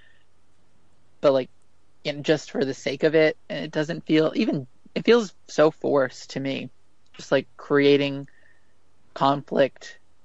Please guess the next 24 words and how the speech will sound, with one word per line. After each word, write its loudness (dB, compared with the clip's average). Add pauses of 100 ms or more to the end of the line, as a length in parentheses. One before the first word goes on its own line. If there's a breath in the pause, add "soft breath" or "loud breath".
(160)
just -20
trying 0
to 0
pull 0
apart -4
everything, -8
and -8
it -8
just, -12 (640)
it's -10
not 2
fun. 2
Like, 0
I 4
would -2
rather -2
have -6
drama -4
that's -10
based -6
around, -2
like, -6 (120)
just, -12
like, -2